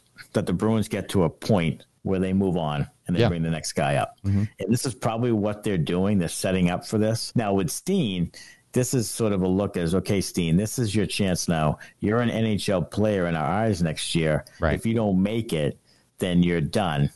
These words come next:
Speaker 1: <laughs> because you'll have
Speaker 2: Yeah.
Speaker 1: to clear waivers. We'll drop you down. Maybe someone picks you up, maybe someone not. But then you turn into Chris Wagner.
Speaker 2: Right.
Speaker 1: Like, you're,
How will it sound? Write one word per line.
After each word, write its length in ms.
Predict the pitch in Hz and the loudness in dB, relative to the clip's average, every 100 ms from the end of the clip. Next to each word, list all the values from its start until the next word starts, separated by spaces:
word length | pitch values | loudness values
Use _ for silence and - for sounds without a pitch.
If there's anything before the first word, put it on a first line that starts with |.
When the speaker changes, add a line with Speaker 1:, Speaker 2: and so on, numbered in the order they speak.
| _ | _
Speaker 1:
<laughs> 180 | _ - | _ -2
because 360 | 117 - 120 110 | -2 0 -2 0
you'll 120 | 101 | 2
have 60 | 92 | 2
Speaker 2:
Yeah. 60 | |
Speaker 1:
to 60 | 90 | 0
clear 240 | - 107 104 | -2 0 2
waivers. 640 | 92 87 85 85 82 - - - - | 2 0 0 0 0 -4 -16 -16 -4
We'll 180 | 95 92 | -2 0
drop 340 | 85 90 85 | 0 -2 0
you 120 | 95 87 | 0 0
down. 500 | 82 80 80 82 - _ _ _ - | 0 0 2 2 0 _ _ _ -4
Maybe 280 | 92 101 101 | 0 2 0
someone 320 | - 98 90 | 0 0 0
picks 260 | 107 85 | -2 -2
you 60 | 101 | 0
up, 240 | 90 - | 0 0
maybe 240 | 98 92 92 | -2 0 0
someone 400 | - 92 87 90 | -2 0 2 2
not. 240 | 98 87 | 0 -2
But 80 | - | 0
then 80 | 95 | 0
you 80 | 98 | 0
turn 180 | - 101 | -2 0
into 160 | 90 80 | 0 0
Chris 280 | - 90 | -2 -2
Wagner. 480 | 98 90 85 80 78 - | 0 0 2 0 -2 0
Speaker 2:
Right. 140 | 76 | 0
Speaker 1:
Like, 160 | 85 95 | 0 0
you're, 160 | 95 | 0